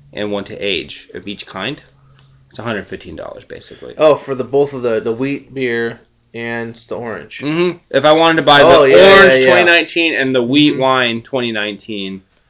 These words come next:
Speaker 1: assuming they
Speaker 2: Yeah.
Speaker 1: make those, 'cause that's the, actually the first time I've seen those, um, which isn't to say that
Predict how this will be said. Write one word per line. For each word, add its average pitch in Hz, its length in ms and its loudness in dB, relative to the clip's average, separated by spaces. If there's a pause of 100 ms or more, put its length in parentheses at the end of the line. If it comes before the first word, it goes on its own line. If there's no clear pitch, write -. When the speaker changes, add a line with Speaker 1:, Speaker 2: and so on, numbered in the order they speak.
(260)
Speaker 1:
assuming 180 380 4
they 139 100 6
Speaker 2:
Yeah. 127 140 6
Speaker 1:
make 107 100 0
those, 117 180 0
'cause 147 140 -2
that's 196 160 4
the, 208 100 4
actually - 300 2
the 139 100 -4
first 139 240 -2
time 131 140 -2
I've 107 140 -2
seen 135 260 -4
those, 160 400 -4 (880)
um, 113 720 2
which - 560 -2 (540)
isn't 139 300 -2
to 131 80 -2
say 131 340 4
that 113 540 2